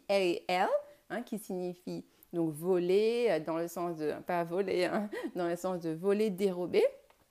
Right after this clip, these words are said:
Et c'est un verbe irrégulier, hein, to steal, stole, stolen. Donc l'orthographe, je voulais bien préciser, à ne pas confondre avec steal, S T E E L,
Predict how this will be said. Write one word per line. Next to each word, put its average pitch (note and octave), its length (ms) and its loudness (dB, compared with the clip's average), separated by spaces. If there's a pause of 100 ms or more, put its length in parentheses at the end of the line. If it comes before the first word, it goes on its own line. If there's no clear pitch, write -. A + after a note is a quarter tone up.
(680)
Et G3+ 60 -2
c'est G3 120 -4
un G3+ 60 0
verbe F#3 260 0
irrégulier, F#3+ 540 0
hein, B3 240 -4
to G3 120 -6
steal, A#3 560 2
stole, G3 440 -2
stolen. F#3 640 -2 (1300)
Donc G3+ 300 0
l'orthographe, B3 500 -2
je G3+ 100 -4
voulais F#3 120 2
bien A#3 160 -2
préciser, B3 460 -2 (100)
à A3 80 0
ne A3+ 120 -2
pas B3+ 200 2
confondre C4+ 440 -6
avec F#3+ 380 -4
steal, A#3+ 640 -2 (520)
S A#3 600 -2 (260)
T A3+ 380 -4
E G#3 420 -2 (100)
E G#3+ 440 -4
L, G#3 260 -4